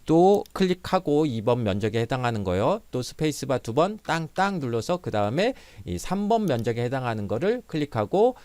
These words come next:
스페이스바 누르고 엑스트 X로 옵션이 되어 있으니까 이렇게 해서 정리를 하면 이런 식으로 면적이 나오게 되겠습니다. 자, 어, 앞서서 했던 거하고 비교를 해보면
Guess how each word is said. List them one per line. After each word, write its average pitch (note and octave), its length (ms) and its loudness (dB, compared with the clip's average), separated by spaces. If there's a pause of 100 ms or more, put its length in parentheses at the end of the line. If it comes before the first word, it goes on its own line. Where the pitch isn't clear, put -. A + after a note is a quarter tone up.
(160)
스페이스바 B2+ 680 0
누르고 D#3 640 2 (440)
엑스트 G#2+ 920 0
X로 F#2 880 -4 (200)
옵션이 A#2+ 360 -4
되어 F#2 240 0
있으니까 D3 760 0
이렇게 G#2+ 300 -4
해서 C3+ 260 0
정리를 G#2 420 -6
하면 A2 360 -4 (240)
이런 G#2+ 180 0
식으로 F#2+ 380 -4 (180)
면적이 F#2+ 380 -4
나오게 F#2 320 -4
되겠습니다. F2+ 720 -6 (540)
자, C3+ 360 2 (140)
어, - 60 -2
앞서서 E3+ 920 4
했던 G3+ 300 -2
거하고 F#3 200 4
비교를 D3+ 360 0
해보면 C#3 560 2